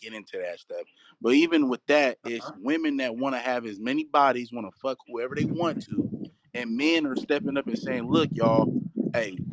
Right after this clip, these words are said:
Speaker 1: y'all, that's a bad look. Well, we get to do what we wanna do and whoop-de-woo," and so now all of a sudden we're,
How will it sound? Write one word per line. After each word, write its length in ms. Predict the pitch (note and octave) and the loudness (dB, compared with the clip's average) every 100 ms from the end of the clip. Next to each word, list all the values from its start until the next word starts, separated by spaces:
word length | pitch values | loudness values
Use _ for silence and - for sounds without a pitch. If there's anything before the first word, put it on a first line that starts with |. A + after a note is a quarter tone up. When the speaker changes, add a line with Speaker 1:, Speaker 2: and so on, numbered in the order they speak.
| - - - - - - | 0 0 -2 0 2 4
Speaker 1:
y'all, 460 | - - A3+ G#3+ - | 4 4 4 4 4
that's 220 | F3 - | 4 2
a 60 | |
bad 320 | - C#3+ C#3 B2+ | 4 6 6 6
look. 260 | D3+ C3+ - - - - - - - | 4 4 2 -2 -6 -10 -8 -4 2
Well, 180 | F3 F3+ | 2 2
we 140 | A3+ | -2
get 180 | - A#3+ | -2 -2
to 80 | D4+ | -2
do 160 | - | 0
what 140 | - E4+ | 0 0
we 100 | F4 | -4
wanna 300 | E3+ F#3+ F3+ | -2 -2 -2
do 240 | E3 F3 D#3+ | 0 0 0
and 100 | D#3 | -2
whoop-de-woo," 500 | F3+ C#3 D3 F3+ D#3 | -2 -2 0 2 2
and 120 | B2+ | 0
so 180 | B2+ A#2+ | -4 -2
now 240 | C3+ C#3 | 2 2
all 140 | C3+ | 2
of 100 | B2+ A2+ | 0 -8
a 60 | |
sudden 420 | - C#3 B2+ A2+ | -8 -6 -6 -8
we're, 280 | A2+ C3+ A#2+ | -2 0 0